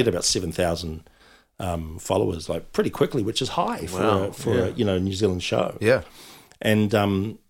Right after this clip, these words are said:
Speaker 1: you know, there was a sense in a lot of the, you know, the, um, the people commenting that, you know, it was, it was a bit irreverent and they hadn't seen that before, and there was a sense of release.
Speaker 3: Right.
Speaker 2: Right.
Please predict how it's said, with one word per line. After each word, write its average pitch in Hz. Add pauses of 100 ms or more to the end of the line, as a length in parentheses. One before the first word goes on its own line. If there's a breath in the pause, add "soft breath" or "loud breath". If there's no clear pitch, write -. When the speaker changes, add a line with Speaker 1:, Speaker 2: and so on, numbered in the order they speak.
(440)
Speaker 1:
you 135
know, 131
there 123
was 117
a 120
sense 143
in 107
a 101
lot 113
of 104
the, 90
you 104
know, 87
the, 85
um, 82
the -
people 92
commenting 104
that, 85 (560)
you 104
know, 95
it 90
was, 92
it 98
was 98
a 98
bit 143
irreverent 151 (160)
and 123
they 117
hadn't 127
seen 120
that 139
before, 156
and 139
there 117
was 107
a 104
sense -
of 95
release. 101
Speaker 3:
Right. 101
Speaker 2:
Right. 101